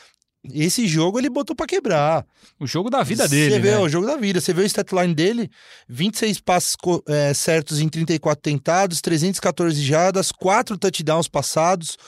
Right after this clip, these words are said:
Speaker 1: uma interceptação que foi uma interceptação que o Camara não conseguiu pegar o passe, a bola ficou lá pererecando e, e foi interceptado.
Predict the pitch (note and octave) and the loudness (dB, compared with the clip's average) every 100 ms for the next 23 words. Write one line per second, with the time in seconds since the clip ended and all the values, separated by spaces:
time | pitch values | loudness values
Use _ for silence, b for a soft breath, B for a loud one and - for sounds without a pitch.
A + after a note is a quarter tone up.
0 | B B B - G#3 C#4 C4+ A3+ - G#3 | B B B -2 0 0 0 0 0 0
1 | G3+ - G3 F#3 - E3 G3+ G#3+ A3 G3+ | 0 0 0 0 -2 -4 0 2 2 0
2 | F#3 G3 D#3+ F3+ - E3+ b b b b | -2 -2 -2 -2 0 -2 b b b b
3 | - F#3 F#3+ - F3+ E3+ F#3+ C4 B3 D#3+ | -4 0 0 2 0 2 2 4 2 0
4 | - E3 G3 G#3 G3 E3+ D#3+ F#3 D#3 E3 | -6 -2 0 0 -2 -4 -2 -2 0 2
5 | E3 D3 D#3+ F#3 F3+ F3+ D#3 E3 - F3 | 2 0 2 2 2 -2 0 -2 -2 -2
6 | E3 D#3 E3+ D#3+ D#3 D3+ D#3+ D#3 D3+ D3+ | -2 0 0 2 0 0 -2 0 0 0
7 | C3+ D#3+ D#3 C#3+ - D#3+ E3 D3 E3+ - | -4 -4 -2 -2 -4 -2 -2 -4 -6 -2
8 | D#3 F3 A3 | 0 2 0